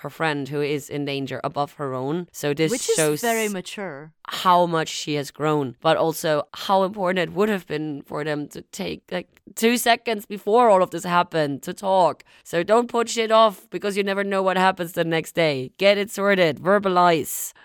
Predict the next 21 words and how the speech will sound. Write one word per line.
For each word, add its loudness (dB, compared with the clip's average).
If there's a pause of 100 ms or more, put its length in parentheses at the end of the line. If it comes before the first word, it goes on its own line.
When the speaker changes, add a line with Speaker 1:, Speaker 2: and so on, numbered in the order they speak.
(180)
Speaker 1:
Just -6
wanted -12
to -12
put -8
that -10
out -14
there. -12
Ver-, 2
communication 4
is 2
important. 4
Now 2
we 2
go -4
into -8
the -8
next -16
scene. -12
Speaker 2:
Speaking -4
of -2
communication, -6